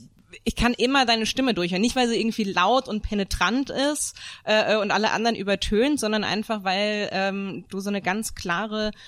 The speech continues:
äh, äh, Stimmfarbe hast und einfach so, ähm,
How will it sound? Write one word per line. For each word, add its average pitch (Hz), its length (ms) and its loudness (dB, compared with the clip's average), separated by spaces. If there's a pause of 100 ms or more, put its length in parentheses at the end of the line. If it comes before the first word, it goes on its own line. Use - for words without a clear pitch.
(280)
äh, 196 520 4
äh, - 140 -2
Stimmfarbe 165 960 0
hast 175 280 -2
und 175 80 -6
einfach 185 280 -6
so, 202 500 0
ähm, 190 500 -2